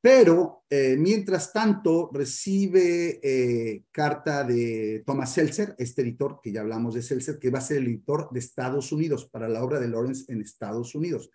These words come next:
que va a estar constantemente reeditando sus libros en Estados Unidos, donde pasaban mejor la censura que en Inglaterra,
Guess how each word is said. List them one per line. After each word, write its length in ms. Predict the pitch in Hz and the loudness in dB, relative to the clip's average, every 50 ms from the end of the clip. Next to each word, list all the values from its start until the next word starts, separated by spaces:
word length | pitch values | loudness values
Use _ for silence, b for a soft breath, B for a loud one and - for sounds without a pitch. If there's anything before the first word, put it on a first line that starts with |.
| b b b | b b b
que 100 | _ - | _ -4
va 60 | 139 | -4
a 40 | 139 | -2
estar 220 | 143 165 143 - | -2 -4 -6 -6
constantemente 1080 | - - 127 120 120 - 147 135 127 131 143 135 131 131 123 123 135 131 131 131 - - _ _ _ _ _ _ | -4 -4 -4 -4 -4 -4 -6 -6 -4 -4 -2 0 0 0 -2 -2 -2 -4 -4 -4 -8 -16 _ _ _ _ _ _
reeditando 580 | 113 120 120 120 101 - - 131 127 127 127 | 0 2 2 2 0 -2 -4 -2 0 0 0
sus 240 | 120 - - 117 107 | -2 -2 -8 -8 -4
libros 380 | 110 123 123 123 127 120 120 127 | -4 -2 -2 0 -2 -2 -2 -4
en 60 | 117 | -6
Estados 420 | 117 - 143 143 151 151 151 - | -4 -2 0 2 2 0 0 -2
Unidos, 220 | 175 180 190 190 156 | -2 2 2 2 4
donde 360 | 160 151 147 156 156 - - _ | 4 0 0 0 -2 -4 -8 _
pasaban 500 | 160 151 - - 196 196 214 214 190 165 | -4 -4 -2 -2 0 0 0 0 0 -2
mejor 300 | 143 131 - 175 175 180 | -2 -2 -2 -2 0 0
la 100 | 180 - | 0 0
censura 680 | - 147 135 127 127 - 190 156 143 147 147 147 b b b b b b _ | -2 -4 -4 -6 -4 0 0 0 0 -2 -6 -8 b b b b b b _
que 400 | - 160 143 143 147 151 151 - _ | 2 2 4 4 2 0 -2 -6 _
en 240 | 135 131 127 127 127 | -2 0 0 2 2
Inglaterra, 720 | 123 123 117 120 117 117 - 165 156 135 120 101 95 _ | 0 0 0 -2 -4 0 2 2 2 2 2 -6 -10 _